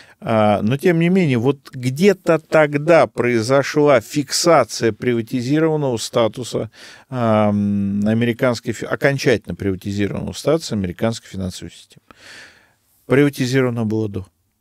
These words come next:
Они просто решили прийти во власть и окончательно отфиксировать свою собственность. Поэтому вот, э,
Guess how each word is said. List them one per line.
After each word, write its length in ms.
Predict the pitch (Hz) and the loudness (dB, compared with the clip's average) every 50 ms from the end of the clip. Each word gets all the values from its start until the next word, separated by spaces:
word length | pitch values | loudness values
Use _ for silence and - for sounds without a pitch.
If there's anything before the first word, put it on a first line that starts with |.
| _ _ _ _ _ _ _ _ _ | _ _ _ _ _ _ _ _ _
Они 260 | - 131 147 143 117 | -4 -2 -2 -2 -2
просто 480 | 107 - 120 135 175 214 - - 139 117 | -2 -2 0 0 0 0 -2 -6 -6 -6
решили 400 | 101 90 - - 135 143 180 190 | -6 -6 -6 -4 -4 -4 -4 -4
прийти 420 | - - 131 107 101 - - - | -6 -6 -8 -8 -8 -8 -8 -6
во 180 | 98 95 95 92 | -4 -2 -2 0
власть 280 | 95 120 165 170 - - | 0 0 0 0 -2 -4
и 120 | - 151 | -4 -2
окончательно 600 | 127 113 - 123 120 110 - 165 165 165 - 143 110 | -2 -2 -2 -2 -2 -2 -2 -2 -2 -2 -2 -6 -8
отфиксировать 600 | - - - 95 - - - 104 - - 104 - | -8 -10 -12 -12 -12 -12 -12 -10 -12 -12 -16 -16
свою 160 | - - - | -16 -18 -18
собственность. 560 | - - - - _ - - - _ _ _ _ _ _ _ _ _ - - - - - - - _ _ | -18 -18 -20 -20 _ -20 -20 -20 _ _ _ _ _ _ _ _ _ -20 -20 -20 -20 -20 -20 -20 _ _
Поэтому 1120 | 123 117 120 120 117 - _ 135 131 123 123 123 123 120 120 117 117 113 113 110 101 - - - - _ _ _ _ | 2 4 4 4 2 0 _ 0 0 0 0 0 0 0 2 2 4 4 4 2 0 -4 -10 -20 -20 _ _ _ _
вот, 360 | 110 107 113 135 165 196 196 - _ - | 0 2 4 6 4 4 2 -2 _ 2
э, 1200 | 190 185 190 190 190 185 185 185 185 180 180 180 175 175 170 165 165 160 160 156 143 139 131 127 123 | 4 6 6 8 6 6 6 6 6 6 6 6 6 6 6 6 6 6 6 6 4 4 4 2 0